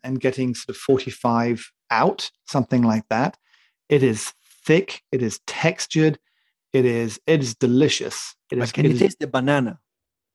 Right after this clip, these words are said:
Speaker 1: No, there's no banana in there. That's a trick question.
Speaker 2: <laughs>
Speaker 1: Um, so yeah,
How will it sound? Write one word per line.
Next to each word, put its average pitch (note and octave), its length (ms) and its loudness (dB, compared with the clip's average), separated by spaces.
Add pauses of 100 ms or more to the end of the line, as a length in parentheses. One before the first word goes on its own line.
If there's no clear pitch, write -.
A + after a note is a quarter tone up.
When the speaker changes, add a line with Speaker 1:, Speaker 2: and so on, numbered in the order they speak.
(320)
Speaker 1:
No, C3 640 2
there's C3+ 180 2
no D#3 160 4
banana A2 500 0
in A2+ 200 -4
there. A2 220 -4
That's A#2+ 200 -8
a G#2+ 40 -18
trick - 240 -2
question. - 540 -10 (260)
Speaker 2:
<laughs> - 140 -8 (880)
Speaker 1:
Um, E3 600 8 (600)
so D#3+ 400 4
yeah, D#3 400 4